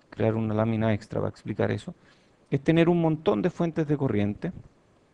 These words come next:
y activar algunas. Entonces, digitalmente se elige cuáles de estas se activan y la salida al final es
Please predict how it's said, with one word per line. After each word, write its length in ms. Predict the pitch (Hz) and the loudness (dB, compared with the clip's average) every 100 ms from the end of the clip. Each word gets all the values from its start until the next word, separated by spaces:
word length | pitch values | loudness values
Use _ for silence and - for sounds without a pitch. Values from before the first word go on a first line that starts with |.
| _ _ _ _ _ _ _ _ _ _ _ _ _ _ _ - - - _ _ _ _ _ - - | _ _ _ _ _ _ _ _ _ _ _ _ _ _ _ -20 -20 -20 _ _ _ _ _ -20 2
y 80 | 139 | 4
activar 460 | 139 - 151 151 151 | 4 6 8 10 10
algunas. 840 | 147 135 143 139 95 - - - - - - - - - _ _ _ _ - _ _ _ _ _ _ _ _ - | 6 4 2 2 2 -2 -10 -20 -20 -20 -20 -20 -20 -20 _ _ _ _ -20 _ _ _ _ _ _ _ _ -8
Entonces, 500 | 120 107 135 - 139 | -4 -2 0 0 0
digitalmente 800 | 123 110 131 151 170 180 180 175 | -2 0 8 8 8 4 0 -2
se 140 | - | 0
elige 320 | 147 147 - - | 2 2 2 6
cuáles 300 | 143 151 135 | 6 6 4
de 80 | |
estas 200 | 139 151 | 0 -4
se 120 | - 139 | -4 -6
activan 520 | - 214 185 156 208 - _ _ _ _ _ - - _ _ _ _ - - | -2 2 4 4 0 -12 _ _ _ _ _ -20 -20 _ _ _ _ -20 0
y 80 | 165 | 6
la 120 | 190 | 6
salida 380 | - 220 208 180 | 6 6 10 10
al 80 | 165 | 8
final 360 | 135 120 120 | 2 4 4
es 140 | 127 | 4